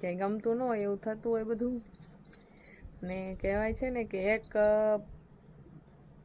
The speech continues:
પક્ષી એના બચ્ચાને ઉડવા માટે ઘોંસલામાંથી એના માળો હોય એમાંથી ધક્કો મારે કે ભાઈ જેથી કરીને મારું બચ્ચું ઉડે.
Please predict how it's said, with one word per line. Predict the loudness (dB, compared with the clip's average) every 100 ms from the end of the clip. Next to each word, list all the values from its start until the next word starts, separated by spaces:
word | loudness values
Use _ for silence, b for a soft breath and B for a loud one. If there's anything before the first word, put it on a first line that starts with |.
| -4
પક્ષી | -4 -4 -4 0
એના | 2 2 0
બચ્ચાને | -2 -4 -2 0 0
ઉડવા | -2 -2 0 0
માટે | 0 -4 -2 0 0 -4 -10 -20 -20 -6
ઘોંસલામાંથી | -2 -2 -2 -2 -2 -2 -2 -4 -6 B B B -8
એના | -4 -2
માળો | 2 4 4 4
હોય | 2
એમાંથી | 0 -2 -4
ધક્કો | -6 -6 -4 0 2
મારે | 2 0 0 -2
કે | -4
ભાઈ | -4 -4
જેથી | -4 -6 -6
કરીને | -4 -2 -2 -4
મારું | -4 -4 -4
બચ્ચું | -6 -6 -6 -4
ઉડે. | -4 -2 -2